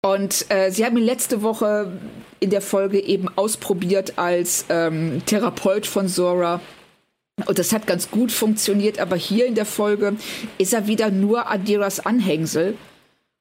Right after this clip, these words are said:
und, äh, macht eigentlich nicht viel. Und ich denk mal, das war wirklich vernünftig, dass sie ihn jetzt erstmal rausnehmen,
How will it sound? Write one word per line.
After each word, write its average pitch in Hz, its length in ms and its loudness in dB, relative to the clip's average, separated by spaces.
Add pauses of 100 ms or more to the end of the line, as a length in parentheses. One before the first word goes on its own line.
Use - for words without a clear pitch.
(260)
und, 190 560 0
äh, 196 240 2
macht 190 440 -2
eigentlich 208 460 0
nicht - 180 -2
viel. 170 520 0
Und 180 240 -2 (280)
ich - 220 -4
denk 214 320 0
mal, 202 160 2
das - 220 0
war 196 220 0 (180)
wirklich 214 640 0
vernünftig, 185 640 0 (500)
dass 180 200 0
sie 190 80 0
ihn 180 140 2
jetzt 185 380 0
erstmal 185 680 0 (420)
rausnehmen, 240 680 0